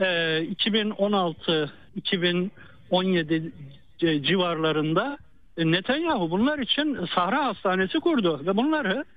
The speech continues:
e, İsrail, e, işgali altındaki topraklarda bu Sahra Hastanelerinde tedavi ettirdi. Yani mesele eğer işid ise Netanyahu rejiminin kendisi işid'i,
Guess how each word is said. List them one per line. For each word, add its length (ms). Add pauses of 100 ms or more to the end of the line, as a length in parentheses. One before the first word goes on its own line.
(400)
e, 400
İsrail, 580
e, 360
işgali 380
altındaki 460
topraklarda 680
bu 80
Sahra 360
Hastanelerinde 720
tedavi 420
ettirdi. 440
Yani 300
mesele 380
eğer 200
işid 320
ise 300 (380)
Netanyahu 640
rejiminin 480
kendisi 460
işid'i, 440